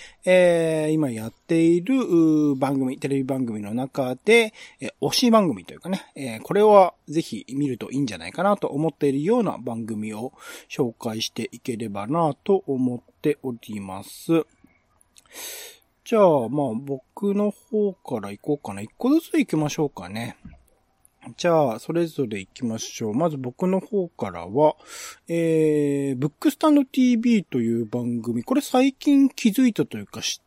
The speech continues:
たんですが、ビーエストゥエルビというね、まあ、ポンさんも好きな曲なんですかね。時々話に上がりますけど、まあ、ビーエスでやっている、これどこがやってる曲なんだろう。なんか、ふし-、へ-、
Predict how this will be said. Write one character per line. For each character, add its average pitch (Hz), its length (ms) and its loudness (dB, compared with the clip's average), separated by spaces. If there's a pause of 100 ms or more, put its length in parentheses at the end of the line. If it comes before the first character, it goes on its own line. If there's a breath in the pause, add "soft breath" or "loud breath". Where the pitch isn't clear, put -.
た 160 160 0
ん 110 140 -2
で 95 80 -12
す 104 220 -14
が、 113 280 -8 (400 loud breath)
ビ 190 200 2
ー 262 40 4
エ 240 40 2
ス 240 140 -4
ト - 120 -2
ゥ 247 100 4
エ 262 80 2
ル 214 120 2
ビ 113 160 -8
と 98 140 -12
い 85 160 -14
う 92 60 -12
ね、 151 120 0
ま 165 100 2
あ、 151 40 -4
ポ 180 140 2
ン 170 60 2
さ 139 140 -4
ん 101 100 -6
も 92 80 -12
好 - 60 -16
き - 200 -6
な 117 120 -2
曲 - 360 -4
な 131 100 -2
ん 90 60 -14
で 87 100 -10
す - 60 -12
か 127 120 -4
ね。 123 100 -2
時 160 240 -4
々 156 140 2 (520 loud breath)
話 156 320 0
に 151 100 2
上 110 100 -4
が 123 120 -4
り 127 120 -4
ま 127 160 -4
す - 120 -16
け 104 260 -10
ど、 190 340 6 (340 loud breath)
ま - 80 0
あ、 - 20 0
ビ 175 160 0
ー 175 60 6
エ 165 40 4
ス - 120 -8
で 160 140 4
や 151 120 4
っ 151 40 -6
て - 240 -4
い 143 80 4
る、 135 80 -6
こ - 120 -14
れ 101 60 -12
ど 104 160 -10
こ 285 160 0
が 262 160 2
や 120 120 -4
っ - 20 -16
て - 180 -12
る 110 180 -10 (120)
曲 113 240 -12
な 90 100 -14
ん 85 80 -14
だ 82 100 -16
ろ 156 200 -20
う。 151 40 -8
な 175 80 0
ん - 40 -6
か、 196 180 -10
ふ - 100 -16
し-、 - 200 -14
へ-、 175 80 -10